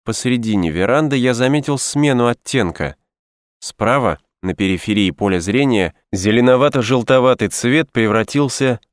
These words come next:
в ярко-пурпурный. Я сконцентрировал на нём внимание. Пурпурный цвет посветлел, не убывая в яркости, и таким и оставался, пока я удерживал его боковым зрением.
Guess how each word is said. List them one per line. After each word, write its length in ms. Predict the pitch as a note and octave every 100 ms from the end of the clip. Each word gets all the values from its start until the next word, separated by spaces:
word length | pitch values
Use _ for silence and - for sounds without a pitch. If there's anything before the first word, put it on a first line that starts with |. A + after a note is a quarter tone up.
| _
в 60 | F#2+
ярко-пурпурный. 1400 | F2+ C3+ C3+ - B2+ - B2+ G#2 - B2 F#2+ D2+ - _ _ _ _ _ _ -
Я 240 | D2+ G#2
сконцентрировал 840 | - C#3 C3 C3+ A2+ G#2 A2+ A2+ A2
на 100 | G2+
нём 200 | A2 G#2+
внимание. 640 | G#2 A#2 G#2 E2+ D2+ C2 _ _ _
Пурпурный 680 | A2+ A2+ A2 C3 C3 B2 A2
цвет 360 | - A#2 A2
посветлел, 920 | - G#2+ - G2+ F2 F2+ F#2 G2+ B2 A#2+ _ _ -
не 180 | A2 B2
убывая 480 | A#2 B2 B2+ B2
в 40 | A2+
яркости, 720 | A#2+ B2 - A#2 - A#2+ - _
и 120 | D3+
таким 460 | D3 D3 - C#3+ C#3
и 40 |
оставался, 840 | C3+ - C#3+ C3+ B2+ F#2+ - F2 - _ _ _ _
пока 240 | E2+ G#2+
я 200 | A#2 B2+
удерживал 540 | A2+ G2+ A2+ G#2+ A2 G#2
его 240 | F#2+ G#2
боковым 560 | F#2+ G2+ G#2 F#2+ G2 F#2
зрением. 600 | G#2 G#2 E2+ D#2 D2